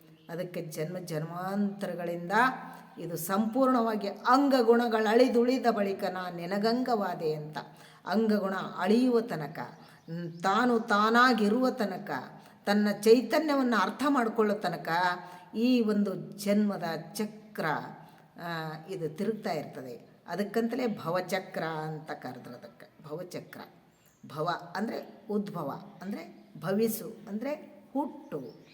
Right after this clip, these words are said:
ಆ ಹುಟ್ಟನ್ನ ಮೆಟ್ಟಿ ನಿಂತು ಇನ್ನೊಂದು ಸಲ ಹುಟ್ಟದಂಗೆ ನಾವು ಮಾಡ್ಕೊಳ್ಬೇಕು ಅಂತಂದ್ರೆ ಅದಕ್ಕೆ ಮುಕ್ತಿ ಅಂತ ಹೇಳಿದ್ರು. ಆ ಮುಕ್ತಿ ಪಡ್ಕೊಳ್ಬೇಕಂದ್ರೆ ನಮ್ಮ ಒಂದು, ಆ,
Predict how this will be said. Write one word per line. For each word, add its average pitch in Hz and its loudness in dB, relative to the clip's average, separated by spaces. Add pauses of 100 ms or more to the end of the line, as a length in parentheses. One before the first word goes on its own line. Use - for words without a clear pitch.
(460)
ಆ 156 -4
ಹುಟ್ಟನ್ನ 247 0 (760)
ಮೆಟ್ಟಿ 226 -2
ನಿಂತು 175 -2 (440)
ಇನ್ನೊಂದು 262 4
ಸಲ 247 2
ಹುಟ್ಟದಂಗೆ 220 0
ನಾವು 190 -6
ಮಾಡ್ಕೊಳ್ಬೇಕು 185 -2
ಅಂತಂದ್ರೆ 160 -8
ಅದಕ್ಕೆ 233 -2
ಮುಕ್ತಿ 254 0
ಅಂತ 175 -4
ಹೇಳಿದ್ರು. 139 -8 (640)
ಆ 220 0
ಮುಕ್ತಿ 277 2
ಪಡ್ಕೊಳ್ಬೇಕಂದ್ರೆ 208 0 (440)
ನಮ್ಮ 254 4 (360)
ಒಂದು, 202 4 (560)
ಆ, 190 -4